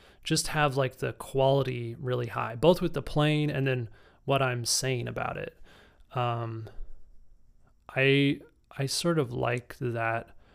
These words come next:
the challenge of doing that really well. Um, what I, I've been thinking a lot about this, and, like, for a while, I guess at the beginning of the year, I did try to get back into it a little bit, and I was like, "All right, I'm gonna do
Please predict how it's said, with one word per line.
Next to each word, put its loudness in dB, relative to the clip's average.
the 2
challenge 0
of -6
doing -4
that -8
really -6
well. -6
Um, -4
what 4
I, -4
I've -2
been 2
thinking 2
a 4
lot 4
about 0
this, -4
and, -2
like, 0
for 2
a 4
while, 6
I 0
guess 2
at -4
the -8
beginning 0
of -2
the -4
year, 0
I -4
did -2
try -2
to -4
get -6
back -4
into -2
it -2
a -4
little -2
bit, -2
and -4
I -2
was -6
like, -8
"All -2
right, 0
I'm 2
gonna 2
do 0